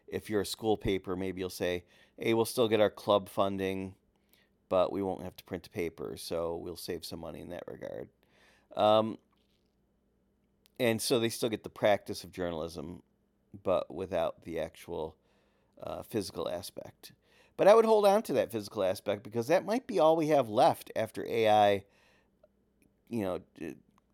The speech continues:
uh, strips our carcass, as, you know, so to speak, um, and online,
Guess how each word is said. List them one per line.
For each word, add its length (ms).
uh, 140
strips 380
our 100
carcass, 600
as, 280
you 100
know, 100
so 200
to 80
speak, 480
um, 460
and 340
online, 800